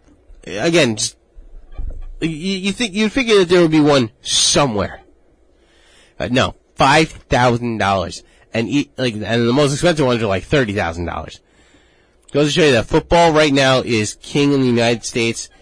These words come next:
and that people are absolutely going to pay top dollar for games that they wanna go to, and for games that they wanna be seen at.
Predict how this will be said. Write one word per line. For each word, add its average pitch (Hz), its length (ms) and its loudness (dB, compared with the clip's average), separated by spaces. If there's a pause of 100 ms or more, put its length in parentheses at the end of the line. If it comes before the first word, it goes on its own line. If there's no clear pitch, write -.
(160)
and 120 100 -2
that 110 100 -2
people 139 360 -4
are 101 220 -8 (340)
absolutely 147 680 2
going 127 280 4
to 120 80 -4
pay 117 200 2
top - 360 -2
dollar 101 420 2 (800)
for - 240 -4
games 117 380 0
that 101 80 0
they 110 120 2
wanna 104 240 2
go 90 180 0
to, 85 260 -4
and 98 200 -6
for 110 80 -2
games 107 280 0
that 101 100 -4
they 113 100 4
wanna 107 260 4
be 98 120 -2
seen 95 260 -6
at. - 180 -12